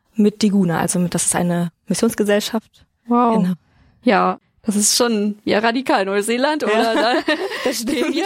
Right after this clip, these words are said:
Speaker 2: aber, äh,
Speaker 1: Schon.
Speaker 2: richtig schön. Also wie kamst du auf Diguna und was ist das für
Speaker 1: Mhm.
Speaker 2: eine Missionsgesellschaft?
Speaker 1: Ich war auf der Yumiko in Stuttgart. Da gibt es ja, ähm, ja, das ist sowieso eine große Messe, wo man viele Missionsgesellschaften kennenlernen kann.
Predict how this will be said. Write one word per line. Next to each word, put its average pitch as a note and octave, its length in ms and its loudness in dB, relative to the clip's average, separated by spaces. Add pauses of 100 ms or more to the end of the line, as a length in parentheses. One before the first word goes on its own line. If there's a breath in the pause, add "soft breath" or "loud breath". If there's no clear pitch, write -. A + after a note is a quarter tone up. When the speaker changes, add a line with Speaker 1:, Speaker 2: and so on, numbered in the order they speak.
(160)
Speaker 2:
aber, A3+ 360 -4
äh, G3+ 80 -2
Speaker 1:
Schon. G3+ 80 -6
Speaker 2:
richtig G#3+ 360 -6
schön. G#3 440 -4
Also G#3 460 -4
wie G#3 80 -4
kamst A#3 400 -4
du - 80 -6
auf D#4 160 -2 (240)
Diguna C4 500 -2
und A3 200 -4
was G#3+ 160 -2
ist - 160 -4
das G3 120 -2
für A3 60 -2
Speaker 1:
Mhm. C4 80 0
Speaker 2:
eine C4 80 0
Missionsgesellschaft? C4+ 840 -4 (340 soft breath)
Speaker 1:
Ich - 160 -2
war G#3 80 4
auf G#3 80 -2
der A3 100 2
Yumiko C4 400 0
in G#3 120 2
Stuttgart. - 520 0 (140)
Da G3 140 2
gibt G#3 220 -2
es - 180 -2
ja, F3+ 480 2
ähm, F3 340 -4 (140)
ja, E3+ 240 2 (320)
das F#3 100 0
ist F3 80 0
sowieso G3+ 220 4
eine F#3 100 0
große G3 240 0
Messe, A#3 380 0
wo G3 100 0
man F#3+ 220 0
viele G3 240 -2
Missionsgesellschaften A3 720 -2
kennenlernen G#3+ 420 0
kann. G#3+ 180 -2